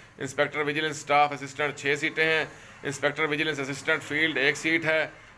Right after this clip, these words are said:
असिस्टेंट इंस्पेक्टर विजिलेंस स्टाफ क्लर्क जनरल दो सीटें हैं, टोटल चौबीस सीटें हैं इसकी। और किस तरह अप्लाई करना है आपने, तो आपने ये वापडा की वेबसाइट पर जाना है,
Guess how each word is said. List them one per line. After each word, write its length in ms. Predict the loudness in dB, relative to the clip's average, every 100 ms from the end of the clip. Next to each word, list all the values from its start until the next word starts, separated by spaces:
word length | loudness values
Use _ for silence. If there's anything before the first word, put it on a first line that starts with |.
| -12
असिस्टेंट 440 | -6 -6 0 0 0
इंस्पेक्टर 440 | -2 0 0 0
विजिलेंस 460 | -2 -2 -2 -4 -2
स्टाफ 440 | 2 4 4 0
क्लर्क 280 | -2 -2 -2 -4
जनरल 340 | -4 -2 -2
दो 180 | -2 -4
सीटें 280 | -4 -2 2
हैं, 200 | 2 0
टोटल 280 | 0 0
चौबीस 360 | 0 -2 -4 -4
सीटें 220 | -4 0
हैं 140 | 0 0
इसकी। 420 | 0 0 0 -4 -20 -20 -4
और 160 | -2 0
किस 220 | -2 -2
तरह 120 | 0
अप्लाई 280 | 2 2 2
करना 280 | 0 0 2
है 120 | 2
आपने, 280 | 2 0 -2 -4 -16 -20 -8
तो 60 | 4
आपने 320 | 4 4 -2
ये 360 | 2 4 2 0 -12 -6
वापडा 340 | 2 2 2
की 100 | -4
वेबसाइट 420 | -2 -2 0 -2 0
पर 60 |
जाना 260 | 0 2 2
है, 400 | 2 0 -6